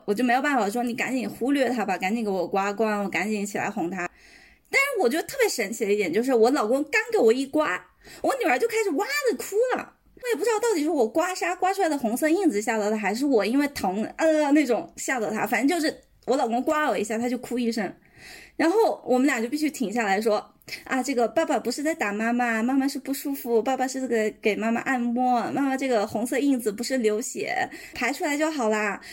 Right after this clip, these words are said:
然后就一边刮一边去哄她：“你看，你看，妈妈没事吧？” <laughs> 就是精神分裂。这个经历给我的感觉也是很复杂的。我一开始就很烦躁，我抱怨他为什么在我那么难受的时候，他还不能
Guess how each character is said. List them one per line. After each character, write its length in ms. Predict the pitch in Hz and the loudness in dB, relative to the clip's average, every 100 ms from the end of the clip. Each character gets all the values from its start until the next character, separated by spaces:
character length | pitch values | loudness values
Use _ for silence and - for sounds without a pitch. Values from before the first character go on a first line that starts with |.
| - | 0
然 100 | 269 | 2
后 120 | 311 | 2
就 80 | 302 | 2
一 160 | 285 320 | 0 0
边 240 | 277 277 | 2 0
刮 300 | 262 269 254 | 0 0 0
一 120 | 190 | -4
边 220 | 269 269 254 | 0 0 0
去 160 | 262 | 0
哄 280 | 208 - - | -2 -2 -2
她 300 | 214 214 180 - - - - | -2 -4 -6 -10 -18 -14 -6
：“你 60 | |
看， 120 | 403 | -2
你 60 | 349 | 0
看， 100 | 440 427 392 | 2 0 2
妈 80 | 427 440 | 0 2
妈 60 | |
没 120 | 427 403 | 2 2
事 200 | 453 440 | 2 2
吧？” 420 | 381 370 392 _ - - | 2 0 -6 _ -2 4
<laughs> 200 | 349 339 - | 4 2 -2
就 100 | 349 | 0
是 340 | 311 233 - - - _ _ _ - | 0 -4 -6 -16 -16 _ _ _ -6
精 180 | 262 339 | 0 2
神 220 | 262 226 | 2 -2
分 180 | 226 240 | -2 0
裂。 320 | 226 - - _ _ _ _ _ _ - | -2 -4 -12 _ _ _ _ _ _ -6
这 80 | 480 453 | 0 0
个 80 | |
经 120 | - 415 | 0 0
历 140 | 440 302 | 0 2
给 100 | 330 | 2
我 140 | 381 | 4
的 80 | 240 | 2
感 180 | 269 202 | 2 0
觉 100 | 220 | 0
也 140 | 240 | 2
是 80 | 262 | 0
很 280 | 339 254 - | 0 -2 -4
复 220 | - 311 | -8 -6
杂 220 | 262 180 | -4 -4
的。 160 | 117 - _ _ _ _ _ _ - - | -4 -8 _ _ _ _ _ _ -20 -14
我 120 | - 294 | -4 -2
一 80 | |
开 80 | 453 427 453 | -2 -2 -2
始 220 | 370 220 | 2 2
就 180 | 202 302 | 2 -4
很 220 | 277 285 | 0 -2
烦 320 | 214 226 180 214 | -2 -4 -4 0
躁， 160 | 320 | 0
我 80 | 269 | 0
抱 240 | 262 415 | 0 2
怨 140 | 330 269 | 4 2
他 100 | 370 | 2
为 80 | 427 | 2
什 100 | 381 | 2
么 180 | 220 214 | 0 0
在 140 | 349 | 0
我 120 | 302 214 | 0 -2
那 140 | 320 | 0
么 120 | 403 | 2
难 240 | 233 170 214 | 2 0 0
受 140 | 294 | 2
的 80 | 233 | 2
时 80 | 240 | 2
候， 60 | |
他 120 | 240 302 | -2 -2
还 60 | |
不 140 | 294 294 | 0 0
能 140 | 240 | 0